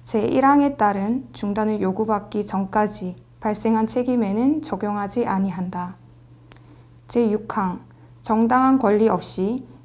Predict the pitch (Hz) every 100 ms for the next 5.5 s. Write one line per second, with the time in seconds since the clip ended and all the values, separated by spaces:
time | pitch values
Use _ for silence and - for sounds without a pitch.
0 | - 226 220 254 262 269 262 262 262 220
1 | 214 269 269 277 269 269 208 214 226 220
2 | 185 190 208 180 - - - - - -
3 | 240 226 202 247 262 269 233 226 233 190
4 | - 233 220 202 202 220 220 214 202 202
5 | 214 196 190 185